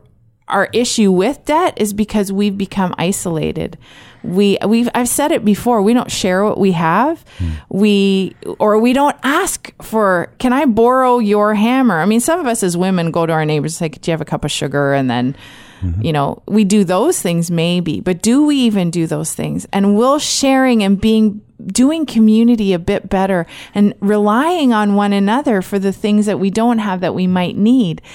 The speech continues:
Speaker 1: You know, c-, can we do that? And therefore stops us from going and spending money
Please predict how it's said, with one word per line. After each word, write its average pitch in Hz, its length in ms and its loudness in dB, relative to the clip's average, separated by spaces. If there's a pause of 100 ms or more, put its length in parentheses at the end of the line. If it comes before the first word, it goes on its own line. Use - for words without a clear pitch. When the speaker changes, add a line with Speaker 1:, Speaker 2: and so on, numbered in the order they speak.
(140)
Speaker 1:
You 208 80 2
know, 220 240 2 (220)
c-, - 140 -6 (100)
can 247 200 2
we 262 140 6
do 254 360 2
that? 175 440 0 (220)
And 214 180 2
therefore 247 640 -2
stops 254 500 -2
us 220 140 -2
from 208 160 0
going 214 260 0
and 208 80 0
spending 214 460 0
money 214 420 0